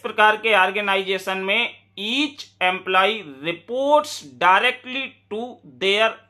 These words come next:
immediate superior। मीन्स के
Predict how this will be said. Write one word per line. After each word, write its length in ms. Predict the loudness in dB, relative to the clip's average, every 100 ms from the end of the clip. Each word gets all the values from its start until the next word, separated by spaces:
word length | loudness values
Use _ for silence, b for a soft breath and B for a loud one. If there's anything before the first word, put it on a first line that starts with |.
| -8
immediate 640 | -4 -4 -4 -2 -2 -4 -10
superior। 600 | -12 -6 -4 -4 -4 -8 -14 _ _ _ _
मीन्स 580 | -10 -2 2 2 0 -10 -20 _ _ _ _ _ _ 2
के 180 | 2